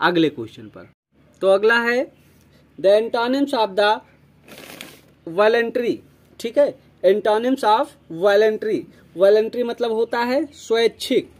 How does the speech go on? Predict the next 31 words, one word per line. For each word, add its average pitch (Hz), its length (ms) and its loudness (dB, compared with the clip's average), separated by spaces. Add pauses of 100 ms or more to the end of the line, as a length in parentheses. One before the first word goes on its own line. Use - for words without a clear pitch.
ठीक 214 180 -6
है। 247 160 0 (340)
क्या 202 120 -2
होता 240 300 -2
है? 262 180 0 (300)
स्वैच्छिक, 220 600 -2 (400)
मतलब 247 480 -2 (240)
अपने 226 360 -2
इच्छा 247 240 -6
अनुसार, 190 420 -6 (480)
ठीक 220 160 -6
है 254 60 2
भैया, 277 260 4 (540)
अपने 233 360 -2 (320)
इच्छा 226 300 -4
अनुसार। 190 400 -2
वा-, 196 320 2
वॉलंटरी 220 500 2
मतलब 254 380 0
स्वैच्छिक, 233 640 -6
अर्थात 233 420 0
अपने 262 320 -4 (360)
इच्छा 262 260 -4
अनुसार। 262 440 0 (300)
तो 196 140 -4
वॉलंटरी 226 560 0
का 254 160 0
एंटोनिम्स 233 560 -2
क्या 240 160 -2
हो 226 140 -2
जाएगा? 262 380 2